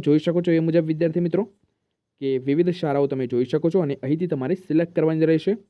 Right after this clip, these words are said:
ત્યારબાદ વિદ્યાર્થી મિત્રો તમારે save and confirm ઉપર આપશો એટલે તમારે બધી જ શાળા પસંદ થઈ જશે. આપ સ્ક્રીન ઉપર જોઈ શકો છો કે ગણિત વિજ્ઞાન માટેની જે શાળાઓ છે તે સાતસો ને સિત્યાસી શાળાઓ છે, એટલે કે સાતસો સિત્યાસી જેટલી જગ્યાઓ ખાલી હશે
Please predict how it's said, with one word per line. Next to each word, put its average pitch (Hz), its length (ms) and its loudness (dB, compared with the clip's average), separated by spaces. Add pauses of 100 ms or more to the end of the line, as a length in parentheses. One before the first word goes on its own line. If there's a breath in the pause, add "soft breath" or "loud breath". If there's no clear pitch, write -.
(460)
ત્યારબાદ 214 420 -2
વિદ્યાર્થી 208 340 -2
મિત્રો 202 240 0
તમારે 180 200 -4 (320)
save 185 240 2
and 185 220 -4
confirm 170 400 -2
ઉપર 180 160 -2
આપશો 175 240 -2 (100)
એટલે 147 240 0
તમારે 139 300 2 (580)
બધી 165 240 0
જ - 60 -16
શાળા 147 320 -2
પસંદ 170 320 -4
થઈ 139 160 2
જશે. 110 220 -4 (1400)
આપ 202 180 -6
સ્ક્રીન 226 220 2
ઉપર 208 180 6
જોઈ 196 180 8
શકો 196 240 4
છો 202 100 0
કે 190 60 2 (720)
ગણિત 190 240 2
વિજ્ઞાન 202 280 -2
માટેની 185 320 -2
જે 175 140 0
શાળાઓ 156 360 2
છે 156 140 -2
તે 151 160 -2
સાતસો 139 280 -6
ને 139 140 -6
સિત્યાસી 139 480 -4
શાળાઓ 139 340 0
છે, 180 100 0
એટલે 175 200 -2
કે 165 140 -6
સાતસો 123 320 -2
સિત્યાસી 135 420 -8
જેટલી 127 300 -2 (520)
જગ્યાઓ 123 360 0 (120)
ખાલી 147 280 0
હશે 180 200 2